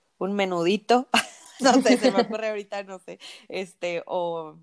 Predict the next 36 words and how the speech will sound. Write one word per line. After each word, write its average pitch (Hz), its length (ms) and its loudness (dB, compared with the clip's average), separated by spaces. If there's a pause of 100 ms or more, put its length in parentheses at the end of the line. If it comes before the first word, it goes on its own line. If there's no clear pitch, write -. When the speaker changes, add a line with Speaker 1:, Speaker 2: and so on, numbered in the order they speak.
(260)
Speaker 1:
no 220 240 -6
sé, 247 240 -6
cualquier 185 420 -6
cosa, 202 300 -6
la 185 140 -4
hamburguesa, 175 840 -6
lo 175 200 -12
que 170 120 -14
sea. 180 540 -4
Speaker 2:
Los 202 240 -2
taquitos. 202 960 -2 (100)
Speaker 1:
Sí, 175 300 -10
bueno, 175 260 2
yo 185 160 4
sí 262 120 -8
como 202 240 -4
tacos, 180 340 -4
¿eh? 262 240 -10
Speaker 2:
Ah, 226 100 4
yo 226 160 2
también, 247 220 4
Speaker 1:
Pero, 165 140 0
Speaker 2:
pero, 185 240 -8
Speaker 1:
pero 170 260 -2 (160)
Speaker 2:
pero 208 220 -8
de 208 160 -6
tacos 208 340 -10
diferentes, 214 460 -16
¿no? 202 140 -18
Speaker 1:
Sí, 185 80 -6
Speaker 2:
<laughs> 262 260 -4
Speaker 1:
sí, 180 240 -6
preparados 175 420 -2
en 208 80 -10
mi 170 100 -14
casita. - 400 -14